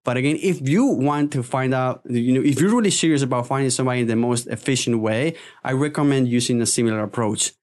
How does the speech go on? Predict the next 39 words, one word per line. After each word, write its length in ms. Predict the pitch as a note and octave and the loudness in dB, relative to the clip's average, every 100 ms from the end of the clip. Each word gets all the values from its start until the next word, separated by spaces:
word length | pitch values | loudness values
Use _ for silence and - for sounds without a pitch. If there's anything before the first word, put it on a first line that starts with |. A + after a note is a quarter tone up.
| - | -8
It 40 | |
doesn't 280 | B2+ C3 C#3 | -4 0 0
have 160 | B2 | -2
to 80 | A#2+ | -4
be 260 | A2+ A#2+ A2+ | -2 0 2
as 140 | G#2 - | 0 -2
analytical. 800 | A#2 G#2+ C#3 D3+ C#3+ C#3 C3+ - | -2 0 0 0 0 0 -2 -2
I 80 | |
mean, 160 | A2 A#2+ | 0 0
I 60 | A2 | 2
use 300 | A#2 C#3+ - | 2 2 2
the 60 | |
spreadsheets 540 | - - C#3+ C3 C#3 B2 | -4 -2 -2 0 0 0
and 100 | B2 | 0
everything, 360 | B2+ B2 B2 - - - - _ | 0 0 -2 -4 -12 -14 -16 _
but, 220 | A#2 A#2+ | -4 -2
uh, 180 | A#2+ A#2 | -2 -2
it, 220 | C3+ C#3+ - | -2 -4 -6
I 60 | C3+ | 0
mean, 160 | D3+ D#3 | 2 2
I 80 | |
cannot 300 | C3+ F3+ A#3+ | 0 0 0
really 180 | F3+ F3 | 2 0
think 200 | D3+ D#3 | 0 -2
of 80 | C3+ | -2
a 80 | A2+ | -2
more 240 | A2+ C3 | 0 0
efficient 400 | A2+ - A#2 A#2+ | -2 -2 -2 -2
way 120 | A2+ | -2
of 120 | G#2+ G2+ | -2 -2
doing 220 | A#2+ C#3+ | 0 0
it. 180 | - A2+ | -2 -2
Go 180 | C#3 | 0
on 100 | G#3+ | 2
as 160 | E3+ B2+ | 0 2
many 260 | B2 C#3+ D#3 | 2 2 2
dates 300 | C#3+ C#3 - | 0 -2 -2
as 180 | C3 | -4
possible 680 | - C3+ G#2+ - A#2+ D3+ B3 | -4 -4 -4 -2 -2 -4 -8